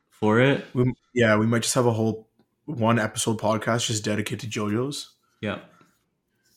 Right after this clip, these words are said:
Speaker 2: Yeah. There's a lot
Speaker 1: Definitely.
Speaker 2: to, there's a lot there,
Speaker 1: Yeah,
Speaker 2: so.
Speaker 1: exactly. There's just too much to discuss and are already, like, in this episode. Well,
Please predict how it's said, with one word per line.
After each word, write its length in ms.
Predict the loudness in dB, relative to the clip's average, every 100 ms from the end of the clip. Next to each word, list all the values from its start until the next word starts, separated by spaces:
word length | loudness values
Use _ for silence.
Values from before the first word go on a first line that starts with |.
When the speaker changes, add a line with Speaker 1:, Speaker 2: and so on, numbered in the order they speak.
| _
Speaker 2:
Yeah. 340 | -4 -2 -4 -8 -16 _ _ _ _ _ -20 -20 _ _ -2
There's 180 | 0 2
a 100 | 2
lot 260 | 2 -2
Speaker 1:
Definitely. 260 | -4 -8 -10
Speaker 2:
to, 60 | -8
there's 120 | -4
a 60 | -4
lot 260 | -4 -6
there, 260 | -8 -10 -10 -2
Speaker 1:
Yeah, 140 | 0
Speaker 2:
so. 60 | 2
Speaker 1:
exactly. 480 | 2 0 -2 -4 -6
There's 280 | -6 -6 -8
just 520 | -8 -8 -12 -16 -6
too 160 | 0 0
much 260 | 0 -4
to 60 | -4
discuss 480 | -2 -2 -4 -6 -4
and 260 | -6 -8 -6
are 200 | -4 -4 -4
already, 560 | 0 2 2 -2 -6 -12 _ _ _ _
like, 220 | -12 -12 -12 -4
in 160 | -2
this 180 | -2 -4
episode. 500 | -6 -4 -6 -6 -10 -14 _ _ _ _ _ _ _ _ _
Well, 340 | -4 -2 -2